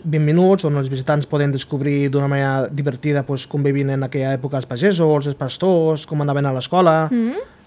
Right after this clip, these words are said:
Speaker 1: com sortien amb les barques. I bé, i entre la narració, los concursos, que ara també parlarem,
Speaker 2: Mm.
Speaker 1: i els vídeos, projectors i una cosa i l'altra, pues, clar, uns quaranta minutets,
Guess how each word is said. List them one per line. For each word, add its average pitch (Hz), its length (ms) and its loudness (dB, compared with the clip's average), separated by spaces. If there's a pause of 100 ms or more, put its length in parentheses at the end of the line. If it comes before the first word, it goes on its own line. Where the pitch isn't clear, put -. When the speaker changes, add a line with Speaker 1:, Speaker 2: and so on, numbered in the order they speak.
Speaker 1:
com 143 120 -2
sortien 143 300 -2
amb 135 80 0
les 123 80 -4
barques. 170 540 0 (560)
I 143 100 -2
bé, 151 260 4
i 139 760 0 (120)
entre 147 540 -2
la 143 480 -2
narració, 147 760 2
los 139 180 -2
concursos, 143 760 0 (100)
que 135 80 -8
ara 131 240 -4
també 135 260 -2
parlarem, 135 520 2 (160)
Speaker 2:
Mm. 233 300 -2 (340)
Speaker 1:
i 143 320 0
els 135 240 0
vídeos, 156 400 4
projectors 147 540 0
i 143 40 0
una 139 100 0
cosa 143 200 0
i - 20 0
l'altra, 156 300 2
pues, 160 140 -8
clar, 117 680 -4
uns 135 640 -4
quaranta 165 260 4
minutets, 127 480 -2